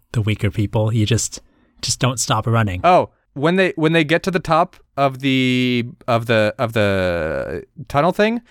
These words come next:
Speaker 2: Hisoka tries to fight the examiner guy,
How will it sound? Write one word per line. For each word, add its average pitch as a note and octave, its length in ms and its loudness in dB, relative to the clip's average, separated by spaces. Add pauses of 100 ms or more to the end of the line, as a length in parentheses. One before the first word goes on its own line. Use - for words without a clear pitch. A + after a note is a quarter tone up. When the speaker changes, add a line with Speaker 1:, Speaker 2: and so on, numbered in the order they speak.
(120)
Speaker 2:
Hisoka E3+ 440 0
tries C#3+ 340 0
to A#2+ 100 -2
fight B2+ 380 -2
the G#2+ 360 0
examiner A2+ 480 0
guy, F#3+ 300 2